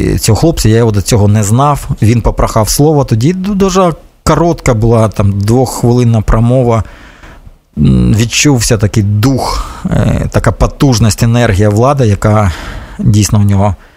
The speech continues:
була і була притаманна йому. Він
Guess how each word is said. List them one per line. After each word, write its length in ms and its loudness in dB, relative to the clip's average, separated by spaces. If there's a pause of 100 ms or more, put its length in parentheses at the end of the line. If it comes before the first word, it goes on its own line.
(360)
була 360 2
і 80 0
була 280 -2
притаманна 640 0
йому. 300 0 (460)
Він 520 2